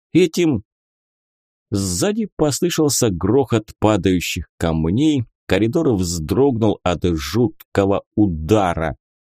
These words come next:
Часть стены, прилегающей к аудитории, рухнула. Через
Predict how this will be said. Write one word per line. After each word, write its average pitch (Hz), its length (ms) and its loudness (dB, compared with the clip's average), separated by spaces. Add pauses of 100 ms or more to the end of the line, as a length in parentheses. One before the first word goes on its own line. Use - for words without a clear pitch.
(200)
Часть 98 360 0
стены, 131 380 0
прилегающей 110 840 0
к - 80 -6
аудитории, 120 920 0
рухнула. 104 840 0 (300)
Через 101 440 0